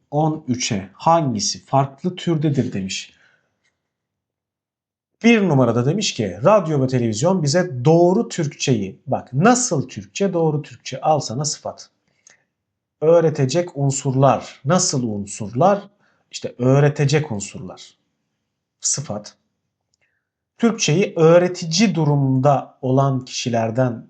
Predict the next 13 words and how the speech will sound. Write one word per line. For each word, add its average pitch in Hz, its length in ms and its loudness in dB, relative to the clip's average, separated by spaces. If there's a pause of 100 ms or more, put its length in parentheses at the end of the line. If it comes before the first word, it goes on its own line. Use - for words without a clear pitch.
diyor. 95 200 -12 (180)
Nasıl 127 580 -2
durum? 196 360 -2 (100)
Öğretici 151 760 -2
durum. 143 360 -4
Bu 139 80 -4
da 110 80 -2
sıfattır. - 580 -10 (1040)
Alınacak 208 560 4
eleman. 113 420 2
Nasıl 190 260 0
eleman 113 300 0
abicim? 107 420 -6